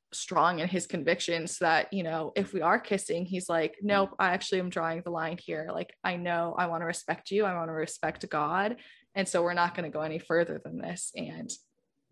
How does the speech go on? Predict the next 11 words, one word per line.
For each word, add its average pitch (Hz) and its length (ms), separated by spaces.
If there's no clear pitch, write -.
you 190 120
know, 160 120
he 180 120
can 180 180
really 165 240
lead 165 460
through 165 140
that 151 200
way 170 180
as 165 180
well. 196 480